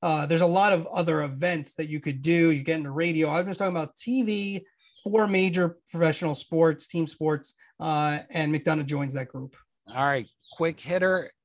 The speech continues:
Speaker 2: You broke a story on, another story on Amazon and Charissa Thompson. What's going on?
Speaker 1: Yeah, she's gonna be the host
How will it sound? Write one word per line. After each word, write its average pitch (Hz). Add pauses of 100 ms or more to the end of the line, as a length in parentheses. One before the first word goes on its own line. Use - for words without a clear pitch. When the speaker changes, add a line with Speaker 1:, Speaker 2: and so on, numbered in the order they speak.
Speaker 2:
You 135
broke 156
a 151
story 185
on, 139
another 147
story 180
on 151
Amazon 135
and 127
Charissa 160
Thompson. 139
What's 120
going 143
on? 110 (240)
Speaker 1:
Yeah, 196
she's 214
gonna 226
be 202 (220)
the 156
host 190